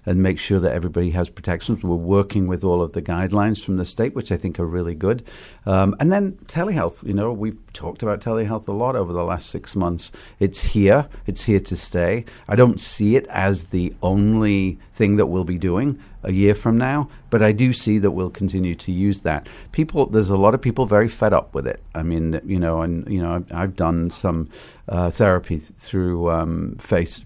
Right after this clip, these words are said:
FaceTime. And it's not the same thing, but it does the job for the short term. Um, and, you know,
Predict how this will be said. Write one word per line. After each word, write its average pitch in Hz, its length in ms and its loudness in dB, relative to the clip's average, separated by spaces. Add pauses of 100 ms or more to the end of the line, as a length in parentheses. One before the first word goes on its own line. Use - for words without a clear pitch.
FaceTime. 98 320 0
And - 20 2
it's 110 160 -2 (100)
not 135 120 -2
the 113 80 -2 (140)
same 82 160 -2 (100)
thing, 85 200 -2
but 95 100 0
it 92 120 -2 (180)
does 104 180 2
the 104 120 -2
job 95 380 0
for - 120 -6
the 82 100 -4
short 90 360 -6
term. 82 380 -4 (420)
Um, 90 500 2
and, 127 320 2
you 143 180 0
know, 131 140 2